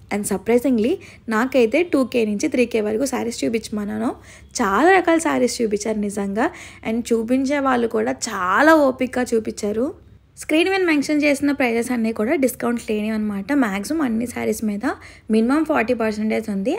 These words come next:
and ఫిఫ్టీ పర్సెంటేజ్ వరకు కూడా ఉన్నాయన్నమాట. So, కొన్ని కొన్ని శారీస్ బట్టి ఉంది. నేనైతే మాత్రం అన్నీ కూడా డిస్కౌంట్ లేనివి. So, ఈ టూ థౌజండ్ టూ హండ్రెడ్ నైంటీ రూపీస్ కాబట్టి మనకి మినిమం ఎలా కాదనుకున్నా ఫార్టీ పర్సెంటేజ్ డిస్కౌంట్ వేసుకుంటే, like,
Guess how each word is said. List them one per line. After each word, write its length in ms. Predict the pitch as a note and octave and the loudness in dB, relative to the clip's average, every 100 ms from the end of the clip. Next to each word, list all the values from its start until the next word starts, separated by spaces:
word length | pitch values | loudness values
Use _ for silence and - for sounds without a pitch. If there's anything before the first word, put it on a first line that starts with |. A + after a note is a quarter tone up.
| - | -2
and 120 | G#3+ G3 | -4 -4
ఫిఫ్టీ 200 | G3+ A#3 A3+ | -4 -4 -4
పర్సెంటేజ్ 360 | G#3 A3 G#3+ G#3+ | -4 -2 -2 -2
వరకు 180 | G3+ A3 G#3+ | -2 -2 -2
కూడా 140 | G3+ G3+ | -4 -4
ఉన్నాయన్నమాట. 460 | G3 G3 F#3 F#3 D#4 - - - - | -6 -4 -6 -4 -6 -6 -16 -16 -6
So, 60 | D4+ | 0
కొన్ని 140 | D#4 C#4 | 2 2
కొన్ని 160 | C#4 C4+ | 2 2
శారీస్ 300 | B3+ A3 A3+ A3+ | 0 0 0 0
బట్టి 200 | G#3+ A3 | -2 -2
ఉంది. 140 | G#3 C4 | -2 0
నేనైతే 340 | B3+ G#3 G#3 A3+ G#3+ | 0 0 -2 -2 -2
మాత్రం 240 | G3+ D4+ G4 | -4 -4 -2
అన్నీ 160 | A3 G#3 G#3 | -2 -2 -2
కూడా 160 | B3 - - - A3+ | -4 -4 -10 -10 -2
డిస్కౌంట్ 380 | B3 - C#4+ C4 B3 | -2 0 0 2 2
లేనివి. 380 | G#3+ G3+ G#3+ D4+ E4 | 0 0 0 0 2
So, 80 | B3 A3+ | 4 4
ఈ 40 | G#3 | 4
టూ 60 | A#3 A3+ | 4 4
థౌజండ్ 320 | A3 A#3 A3+ A#3 - - - - | 2 2 -2 -4 -10 -20 -8 0
టూ 60 | C#4+ C#4+ | 2 2
హండ్రెడ్ 320 | B3+ B3+ B3+ | 2 2 2
నైంటీ 220 | A3+ A3+ A3 | 2 0 0
రూపీస్ 220 | A3+ A3 G3+ | -2 -4 -6
కాబట్టి 380 | G3 G3+ D4 E4 B3+ | -4 -4 -2 0 0
మనకి 280 | G3+ G3+ G3 | -2 -6 -6
మినిమం 280 | F#3+ G3 A3+ | -4 -2 -2
ఎలా 140 | G#3+ G#3+ | -2 -2
కాదనుకున్నా 340 | G#3+ A3 A3 C4+ C4 | -2 -4 -4 -4 -2
ఫార్టీ 240 | A3+ A3+ | -2 -4
పర్సెంటేజ్ 320 | G#3+ G3 A#3+ A3 | -4 -2 -2 0
డిస్కౌంట్ 340 | G#3 - G#3+ G#3+ | -4 -4 -4 -4
వేసుకుంటే, 360 | G3+ G#3 C4 G#4 - - - - | -6 -6 -2 -4 -6 -18 -14 -4
like, 120 | A#3+ | -4